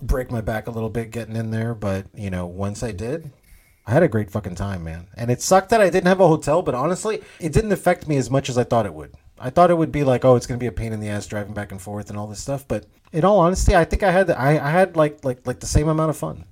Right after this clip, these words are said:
It was really good. So yeah, ten out of ten. I think it was a good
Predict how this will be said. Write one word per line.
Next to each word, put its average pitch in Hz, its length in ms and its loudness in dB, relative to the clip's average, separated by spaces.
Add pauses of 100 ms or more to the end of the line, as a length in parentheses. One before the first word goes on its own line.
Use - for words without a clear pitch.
(140)
It 131 80 -10
was 135 220 -4
really 147 240 -2
good. 95 240 -8 (200)
So 95 400 -4
yeah, 95 260 -4 (100)
ten 147 180 4
out 156 80 4
of 151 80 0
ten. 151 260 -2
I 135 80 -4
think 131 200 -6
it - 20 -4
was 123 160 -2
a 110 60 -6
good 120 360 -6